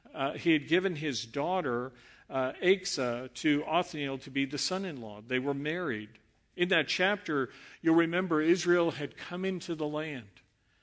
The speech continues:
And there were only two of the original twelve spies who had been allowed to come back. You'll recall that we talked about how when Israel first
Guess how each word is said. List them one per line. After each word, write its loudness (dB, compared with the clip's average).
And 2
there 8
were 6
only 4
two 6
of 4
the 6
original 0
twelve 0
spies 2
who -2
had 0
been -2
allowed -2
to -12
come -14
back. 0
You'll -4
recall -2
that 0
we -2
talked -4
about 0
how -4
when -8
Israel 0
first -2